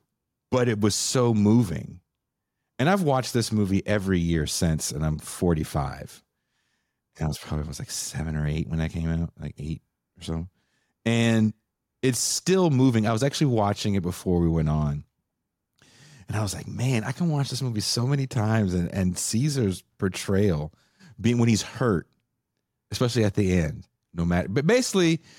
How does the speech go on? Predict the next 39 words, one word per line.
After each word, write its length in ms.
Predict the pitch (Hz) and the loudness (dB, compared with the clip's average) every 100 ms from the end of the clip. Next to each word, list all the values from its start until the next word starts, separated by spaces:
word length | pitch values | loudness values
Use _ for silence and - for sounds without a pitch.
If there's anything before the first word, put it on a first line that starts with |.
| - | -12
saying 320 | - 147 139 | -2 0 2
something 260 | 127 127 120 | 0 0 2
that's 180 | 113 | 2
a 40 | 127 | 2
little 320 | 143 165 139 | 2 2 0
Afro-pessimistic 1000 | - 107 - 98 - 98 98 90 90 90 | 0 -2 0 0 0 0 2 0 0 -4
that 100 | 85 | -6
I 160 | 85 101 | -4 -2
don't 280 | 98 78 92 | -2 0 2
necessarily 480 | 98 - 98 90 | 2 0 -2 0
agree 220 | 90 85 87 | 0 0 0
with 160 | 90 | 0
a 40 | 92 | -2
hundred 200 | 87 80 | -4 -6
percent. 400 | 85 87 85 76 _ _ _ _ _ _ | -8 -6 -6 -8 _ _ _ _ _ _
Um, 600 | 90 85 80 78 78 87 | 0 2 2 0 0 -2
but 160 | 85 98 | -2 0
it 140 | 92 | 2
makes 300 | 92 98 - | 2 2 0
sense 280 | - 95 87 | -2 0 -2
to, 100 | - | -6
for 120 | - 90 | -2 2
a 20 | |
movie 240 | 87 85 78 - | 2 0 -2 -8
to 40 | |
be 120 | 71 85 | -6 -2
taking 260 | 92 85 | 0 0
place 220 | 82 85 | 0 -2
in 100 | - 87 | 0 -2
the 80 | |
Deep 280 | 80 82 85 | 0 0 -2
South 260 | - 80 78 | -4 -6 -6
in 100 | 82 | -4
nineteen 280 | 80 73 85 | -4 -4 -6
forty-four, 600 | 82 78 78 78 76 80 - _ - - - | -4 -4 -4 -4 -2 -4 -10 _ -20 -18 -2
um, 380 | 85 85 80 80 | 0 2 4 4
which 240 | 85 - | 2 4
is, 360 | 82 80 78 78 | 4 4 2 -2
uh, 440 | 73 73 73 - | -2 -4 -8 -12